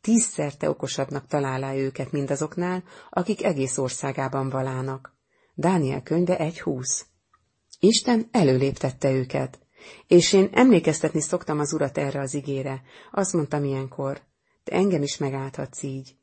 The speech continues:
Én meg fogom tenni az én rám eső részt, ne érts félre. Nem fogom elmulasztani a kötelességemet. Nem fogok hiányozni az iskolából.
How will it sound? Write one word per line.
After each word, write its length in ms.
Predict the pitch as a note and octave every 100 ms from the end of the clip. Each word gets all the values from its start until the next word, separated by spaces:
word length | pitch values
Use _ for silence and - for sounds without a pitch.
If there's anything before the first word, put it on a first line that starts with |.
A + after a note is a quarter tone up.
| _ _ -
Én 160 | E3
meg 180 | F3+ G3
fogom 360 | - D3 D3 C#3
tenni 300 | D#3 D3 C#3+
az 140 | C#3
én 200 | E3+ D3+
rám 200 | D3 C#3
eső 300 | C#3+ - C#3
részt, 400 | C#3 D3 F3+ -
ne 180 | E3+ D3+
érts 280 | C3+ C3 -
félre. 440 | C3+ C3 C3+ C#3 - _ - - -
Nem 180 | G3+ A3+
fogom 260 | E3+ D#3+
elmulasztani 680 | D#3+ D#3+ C#3+ C#3+ C3+ C#3+ C#3
a 80 | C3+
kötelességemet. 1080 | C#3+ - C3+ C3+ - C#3 C3+ C3 C#3 - - - - -
Nem 180 | F#3+
fogok 320 | G3 D#3 D3 -
hiányozni 560 | D#3 C#3+ C#3 C3+ C#3+
az 140 | C#3 C#3+
iskolából. 800 | C#3 - C3+ C3 C3 C3+ C3+